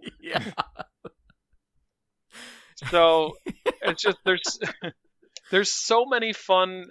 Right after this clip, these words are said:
Speaker 2: nods to gaming culture. Um, just, just, it's just, just so subtle too, that it's like, if you're not paying attention, you won't pick up on it.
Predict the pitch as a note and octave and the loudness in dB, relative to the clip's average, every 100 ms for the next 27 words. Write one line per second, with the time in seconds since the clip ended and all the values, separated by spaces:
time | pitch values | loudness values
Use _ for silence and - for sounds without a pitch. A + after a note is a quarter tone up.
0 | - F3 D#3+ D#3 D#3+ D#3+ - E3 C#3 D#3 | -16 -2 4 4 4 0 -12 -12 -4 -2
1 | D#3+ D#3+ - D3+ D#3 - D#3 D3+ D3+ - | -2 -6 -6 -6 -4 -6 -6 -4 -6 -10
2 | _ _ - D3+ D3 C#3+ C#3 D3+ B2 D3+ | _ _ -10 -4 -2 -2 -6 -12 -12 -10
3 | - - - D#3+ - - _ _ _ _ | -10 -12 -10 -10 -10 -14 _ _ _ _
4 | _ _ _ G#3+ F3+ F3+ - E3+ D3 E3 | _ _ _ -8 -6 -6 -6 -10 -10 -16
5 | _ _ - - A#3+ C4 - - G#3 G3 | _ _ -14 -2 2 2 2 0 2 2
6 | C3+ C3 - D#3+ C3+ C3+ D3 C#3+ - C#3+ | 2 -4 -4 -2 -2 -4 -2 -2 -6 -8
7 | B2+ _ _ _ - D#3+ F3 F#3 F#3+ G3+ | -8 _ _ _ -10 -4 2 2 2 -4
8 | F3+ - E3 E3 G3+ G#3 - _ D#3 D#3+ | -6 -2 -2 -2 -4 -6 -16 _ -6 0
9 | E3 - D#3+ D3+ D3 C3 C3 D3 | 0 0 -4 -2 -4 -4 -8 -12